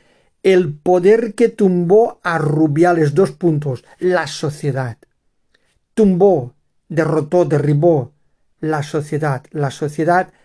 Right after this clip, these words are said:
ha hecho una presión impresionante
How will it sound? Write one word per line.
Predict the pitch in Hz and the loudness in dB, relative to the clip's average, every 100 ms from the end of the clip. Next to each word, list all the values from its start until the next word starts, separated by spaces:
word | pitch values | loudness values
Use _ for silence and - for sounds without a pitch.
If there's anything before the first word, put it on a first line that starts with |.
| _ | _
ha | 165 | -2
hecho | 160 151 170 | -2 -2 -4
una | 165 156 | -2 -2
presión | 160 147 - 170 160 156 _ _ _ _ _ _ _ _ | -4 -4 0 0 0 -6 _ _ _ _ _ _ _ _
impresionante | 202 175 147 165 151 147 151 147 156 156 151 175 190 | 2 2 0 -2 -4 -2 -2 -2 -2 -4 -4 -4 -4